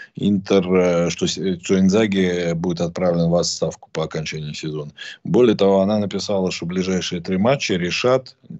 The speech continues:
не будет ли он отправлен вот прямо щас в отставку. Вот. Три матча — это как раз, э, Ювентус, э, Салернитана и гостевая игра с Бенфикой в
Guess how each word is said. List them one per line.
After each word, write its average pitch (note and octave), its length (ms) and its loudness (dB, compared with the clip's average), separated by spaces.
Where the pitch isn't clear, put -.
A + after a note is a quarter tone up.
не G3 240 2
будет A#2 380 0
ли G2+ 100 2
он G2 160 0
отправлен G#2+ 640 0
вот A2+ 320 -2
прямо A2+ 300 2
щас - 420 -4
в - 60 -12
отставку. - 500 -16
Вот. F2+ 360 -4
Три G#2+ 180 0
матча — C3 320 0
это G2 100 -4
как F#2 180 -6
раз, G#2+ 260 -4
э, D#2+ 1300 -4
Ювентус, G#2+ 720 -2
э, F2 140 -2
Салернитана F2+ 800 -2
и F#2+ 360 -8
гостевая F2 640 2
игра F2 220 0
с E2 60 0
Бенфикой E2 600 -2
в E2 420 -4